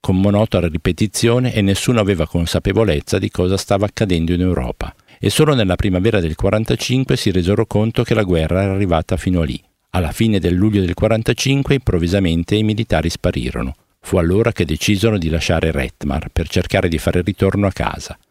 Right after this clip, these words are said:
Dopo quindici giorni il viaggio della speranza si concluse a Cremona, dove finalmente ritrovarono facce familiari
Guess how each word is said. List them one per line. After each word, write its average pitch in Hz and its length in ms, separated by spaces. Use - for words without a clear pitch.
Dopo 117 300
quindici 101 360
giorni 92 440
il 85 160
viaggio 92 340
della 82 160
speranza 113 540
si 127 140
concluse 92 540
a 90 40
Cremona, 65 500
dove 80 240
finalmente 101 640
ritrovarono 78 680
facce - 380
familiari 80 680